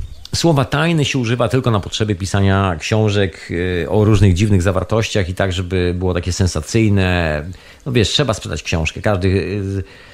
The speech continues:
każdy z niewolników ma obsesję bycia jeszcze lepszym niewolnikiem i, i zarabiania jeszcze większej ilości kasy i,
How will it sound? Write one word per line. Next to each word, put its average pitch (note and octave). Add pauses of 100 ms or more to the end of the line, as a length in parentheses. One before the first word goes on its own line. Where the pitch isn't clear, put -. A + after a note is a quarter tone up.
(140)
każdy D3
z B2
niewolników A#2+
ma A2
obsesję A#2
bycia G#2+
jeszcze G2+
lepszym G2
niewolnikiem F#2+
i, F#2+
i E2+
zarabiania F#2+
jeszcze F#2
większej G2
ilości F2
kasy A2
i, F#2+